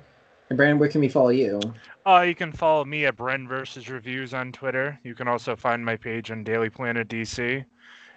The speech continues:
Speaker 2: And, um, I'm also on Facebook and under my personal name, but I do have a bigger pull on Twitter, so you can find me on Twitter.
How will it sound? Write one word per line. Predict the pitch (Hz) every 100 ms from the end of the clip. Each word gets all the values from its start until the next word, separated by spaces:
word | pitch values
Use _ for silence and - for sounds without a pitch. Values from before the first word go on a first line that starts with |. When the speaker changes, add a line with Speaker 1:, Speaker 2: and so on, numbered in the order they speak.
| _
Speaker 2:
And, | - 110 113
um, | 113 113 113 101
I'm | 117
also | 127 123 139
on | 123
Facebook | 110 127 123 139 139 147
and | 113 113 110 117
under | 127 127
my | 120 117
personal | 127 120 - 123 120
name, | 120 127 139 - - - _
but | 123
I | 123
do | 117 127
have | 120 117
a |
bigger | 110 123 117
pull | 117 131 123
on | 117 113
Twitter, | - 123 113 117
so | -
you | 123 120
can | 127
find | 147 143
me | 151
on | 151
Twitter. | 139 156 147